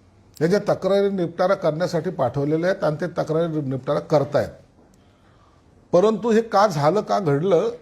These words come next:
याचा सुद्धा त्या-, त्यांनी चौकशी केली पाहिजे. एक प्रभाग आहे माझ्याकडे, चोवीस नंबरच्या प्रभागामध्ये जे मतदार होते, ते उचलून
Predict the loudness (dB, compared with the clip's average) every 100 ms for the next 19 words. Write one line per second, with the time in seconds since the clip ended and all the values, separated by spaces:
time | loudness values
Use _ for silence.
0 | -4 -2 0 -4 -4 -6 -4 0 -2 0
1 | -2 -2 -2 -4 -4 -8 -6 -6 -8 -10
2 | -16 -20 -20 -20 _ -20 -20 _ _ -20
3 | -20 -20 -20 -20 -20 0 2 4 4 6
4 | 6 4 0 -2 -4 -6 -8 -10 -12 _
5 | _ _ _ _ _ _ -20 -20 _ _
6 | 4 6 6 4 2 2 2 2 2 2
7 | 4 4 4 4 2 2 0 -10 -20 -20
8 | _ _ -14 -6 0 2 2 0 2 2
9 | 2 -2 -2 -2 -2 -4 -20 _ _ _
10 | _ _ _ _ _ _ _ _ _ _
11 | -2 4 4 4 -2 -4 -4